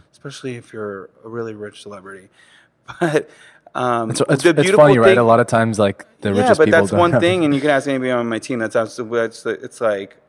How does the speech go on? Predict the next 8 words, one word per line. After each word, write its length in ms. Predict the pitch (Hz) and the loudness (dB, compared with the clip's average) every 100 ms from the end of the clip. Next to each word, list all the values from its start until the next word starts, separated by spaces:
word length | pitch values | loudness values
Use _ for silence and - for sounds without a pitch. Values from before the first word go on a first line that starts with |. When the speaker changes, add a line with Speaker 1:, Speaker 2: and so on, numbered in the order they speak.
| - | -6
Speaker 1:
I'd 180 | 127 123 | -6 0
rather 520 | 123 117 120 117 113 | 0 0 -2 -4 -6
give 760 | 113 110 113 110 107 104 _ _ _ _ _ | -12 -12 -8 -6 -8 -14 _ _ _ _ _
or 100 | 120 | -12
gift 280 | 113 120 - | -8 -10 -8
a 60 | 113 | -8
hat 380 | 113 107 107 - | -6 -8 -12 -14
to 300 | 120 107 | -12 -12